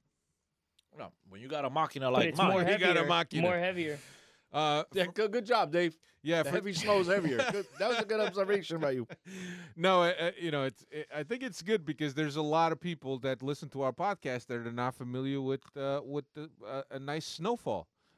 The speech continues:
Speaker 3: Uh, they probably see a dusting in Portugal, and we do have a lot of listeners in Portugal.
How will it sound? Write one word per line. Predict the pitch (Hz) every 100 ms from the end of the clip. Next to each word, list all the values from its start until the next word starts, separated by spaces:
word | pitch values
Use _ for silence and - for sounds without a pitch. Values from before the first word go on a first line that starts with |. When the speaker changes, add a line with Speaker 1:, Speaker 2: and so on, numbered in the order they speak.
| _
Speaker 3:
Uh, | 110 110 110 113 113 117
they | 113
probably | 123 139 139 135
see | -
a | 135
dusting | 120 143 - 139
in | 131
Portugal, | 110 135 143 170 185
and | 127
we | 113
do | 101 131
have | 131 131
a | 123
lot | 123
of | 120
listeners | 113 123 120 110
in | 113
Portugal. | 98 107 127 160 202